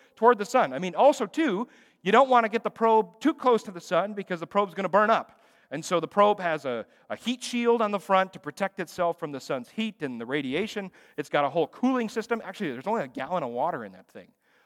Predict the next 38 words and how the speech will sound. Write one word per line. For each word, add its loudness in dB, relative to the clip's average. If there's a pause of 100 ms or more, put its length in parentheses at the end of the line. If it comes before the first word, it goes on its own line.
A -20
gallon -4
of -4
water -2
cycles -12
through -12
that, -8 (300)
and -10
it -10 (260)
keeps -14
the -10
probe -8 (220)
cool -8 (280)
so -8
it -10
doesn't -8
burn -6
up -8
from -14
the -14
sun. -6 (240)
So -2
it -2
has -6
all 8
this -6
stuff 2
to -10
make -2
sure -2
that -2
it -6
can -4
get -4
close 6
to -16
the 0
sun, 2